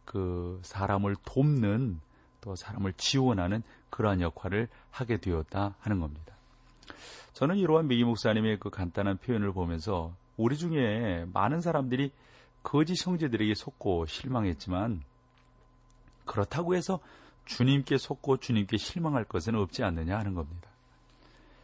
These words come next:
주님께 속한 일들을 우리가 후원하면 되는 거예요. 여러분들이 그것을 정말 여러분들이 믿음으로 하셨다면, 믿음으로 하신 그것에 대해서 그대로 그냥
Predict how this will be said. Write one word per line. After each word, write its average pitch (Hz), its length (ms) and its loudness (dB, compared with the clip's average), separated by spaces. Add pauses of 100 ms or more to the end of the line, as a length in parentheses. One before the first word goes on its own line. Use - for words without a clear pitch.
(640)
주님께 160 840 2
속한 165 560 -2
일들을 113 880 2 (100)
우리가 113 460 0 (160)
후원하면 143 760 2
되는 110 280 0
거예요. 80 240 -6 (120)
여러분들이 127 440 0
그것을 123 380 0 (440)
정말 117 320 4
여러분들이 110 400 4
믿음으로 104 480 2
하셨다면, 101 800 0 (460)
믿음으로 120 580 2
하신 120 320 0
그것에 110 460 -2
대해서 92 460 0
그대로 107 340 2
그냥 147 200 0